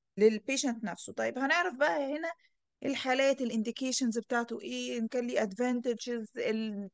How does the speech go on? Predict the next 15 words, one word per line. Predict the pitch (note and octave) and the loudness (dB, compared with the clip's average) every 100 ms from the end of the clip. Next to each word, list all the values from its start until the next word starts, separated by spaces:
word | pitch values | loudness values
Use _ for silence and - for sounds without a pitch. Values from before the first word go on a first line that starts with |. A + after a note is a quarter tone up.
| B3+ | -6
techniques، | A#3+ A#3+ C4+ C4+ C4+ | -4 -2 0 -2 -4
وأهم | A#3+ A#3 C4+ B3+ | -2 0 0 -2
حاجة | C4+ B3+ | -4 -2
عندي | A#3+ C4 B3 C4 | -2 -2 -4 -4
هنا | C4+ | -4
اللي | B3 | -2
هندرسها | A#3 A3+ A3+ C#4+ D#4 D4 C#4+ - _ - | -2 -2 -2 -2 -4 -8 -10 -14 _ -12
ال | G#3+ - | -10 -8
techniques. | A#3 G#3+ A#3 - | -6 -6 -6 -4
ال | C4+ C#4 | -4 -4
techniques | D#4 C#4 E4 - | -6 -8 -8 -4
هنلاقيها | D4 B3+ B3 C4+ | -2 0 2 2
كلها | C4 A#3 C4 | 0 -2 -2
شبه | C4 A#3 G3+ | -4 -6 -4
بعض | G#3+ B3+ A3 | -4 -4 -6